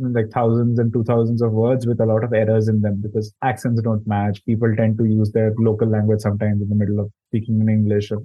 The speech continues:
some other foreign language. And apart from that, the fact, the fact is also that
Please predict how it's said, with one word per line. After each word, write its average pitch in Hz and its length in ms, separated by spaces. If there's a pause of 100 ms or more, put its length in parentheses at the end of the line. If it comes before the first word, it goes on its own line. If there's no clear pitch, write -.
(140)
some 120 180
other 110 220
foreign 107 280
language. 104 400 (300)
And 110 440 (220)
apart 117 300
from 139 160
that, 139 180
the 151 60
fact, 131 240 (220)
the 123 140
fact 135 280 (160)
is 131 80
also 135 300
that 151 260